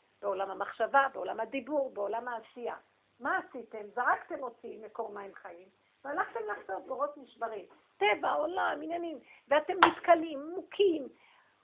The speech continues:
מיואשים, שבורים, ולא הולך לכם, מוכים בסנוורים, סגר עליכם המדבר.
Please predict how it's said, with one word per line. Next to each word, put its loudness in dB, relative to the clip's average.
מיואשים, 2
שבורים, -6
ולא 4
הולך 4
לכם, 4
מוכים 0
בסנוורים, 0
סגר 8
עליכם 2
המדבר. 0